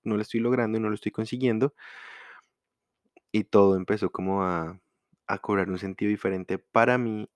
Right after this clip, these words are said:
y es lo que me trajo a hacer este episodio.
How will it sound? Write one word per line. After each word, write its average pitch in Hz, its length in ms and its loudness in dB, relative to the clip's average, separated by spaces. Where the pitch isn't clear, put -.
y 104 160 -6
es 95 60 -6
lo - 80 -14
que - 140 -12
me 104 100 -10
trajo 95 300 -8
a 92 40 -8
hacer - 280 -10
este 101 640 -2
episodio. - 580 -2